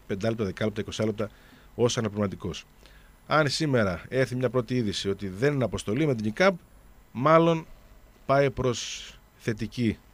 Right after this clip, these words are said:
κατάληξη των παοκ και θετική απάντηση για να γίνει η μεταγραφή. Ε, προφανώς αυτό θα συνδυαστεί, ε, και με την απάντηση της ρεν. Αν δούμε να καθυστερεί απάντηση και αν δούμε τον παίχτη στην αποστολή της, ε, ρεν για το μάτς με την Γκικάμπ,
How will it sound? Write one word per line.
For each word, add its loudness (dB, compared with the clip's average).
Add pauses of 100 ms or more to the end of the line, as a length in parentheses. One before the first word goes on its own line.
(220)
κατάληξη -4
των -6
παοκ 4
και -6
θετική -6
απάντηση -2
για -2
να 0
γίνει -2
η 0
μεταγραφή. -4 (960)
Ε, 2 (120)
προφανώς 0
αυτό 2
θα -6
συνδυαστεί, -2
ε, 0
και -6
με 0
την -4
απάντηση 0
της -8
ρεν. 0 (720)
Αν 0
δούμε 4
να 2
καθυστερεί 2
απάντηση 2 (760)
και -4
αν 0
δούμε 4
τον 4
παίχτη 2
στην -4
αποστολή 0
της, -6
ε, -2
ρεν 2
για 0
το -4
μάτς 0
με -8
την -4
Γκικάμπ, 0